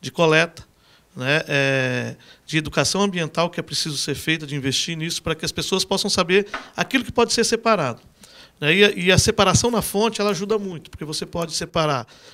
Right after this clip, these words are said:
o lixo reciclável, que pode ser reaproveitado, o orgânico, que pode se, ser compostado e tornar adubo, e os demais rejeitos que hoje representam praticamente dez por cento daquilo que, infelizmente, a gente ainda não tem uma tecnologia que possa dar tratamento. Então,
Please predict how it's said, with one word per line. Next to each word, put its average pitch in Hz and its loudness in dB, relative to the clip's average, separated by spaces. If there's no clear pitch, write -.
o 139 -8
lixo 165 -4
reciclável, 196 -2
que - -14
pode 143 -2
ser 156 -2
reaproveitado, 139 -2
o 165 -8
orgânico, 185 -2
que - -20
pode 156 -2
se, - -8
ser 170 -4
compostado 151 -2
e 139 -6
tornar 143 0
adubo, 170 -4
e - -2
os 262 -6
demais 247 0
rejeitos 180 2
que 165 -6
hoje 165 2
representam 165 -2
praticamente 170 -2
dez 190 4
por 190 2
cento - -2
daquilo 190 -2
que, 196 -6
infelizmente, 175 -4
a 165 -4
gente 170 -8
ainda 170 -4
não 185 -6
tem 175 -8
uma 175 -6
tecnologia 165 -6
que - -10
possa 156 2
dar 151 0
tratamento. 147 -6
Então, 185 -2